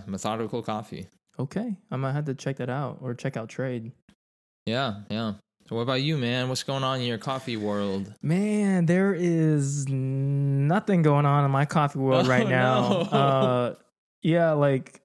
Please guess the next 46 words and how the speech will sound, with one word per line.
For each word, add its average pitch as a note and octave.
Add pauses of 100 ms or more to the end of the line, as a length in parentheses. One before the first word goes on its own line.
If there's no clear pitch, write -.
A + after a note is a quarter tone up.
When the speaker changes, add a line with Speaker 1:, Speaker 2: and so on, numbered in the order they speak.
Speaker 2:
after D#3
I D3
moved C3+
back B2
to -
my A#2
apartment, A#2
um, A#2 (320)
I C#3
just D3
ended C#3+
up C3 (420)
drinking D3+
the B2
same C3+
old C3+
beans B2
that B2
I, A#2+
I B2+
never C3
really C3
finished, C3+
th-, B2+
those C#3
bags. C3+ (480)
So, D3+
like, C3+
Speaker 1:
Oh, B2+
Speaker 2:
we C3+
talked D3
Speaker 1:
no. G2+
Speaker 2:
about C3+
in B2+
the B2
show C3
before, B2
uh, -
a C3
bean B2+
that B2
I A#2+
had, A#2
the A#2
Boston A#2+
Stoker, A#2+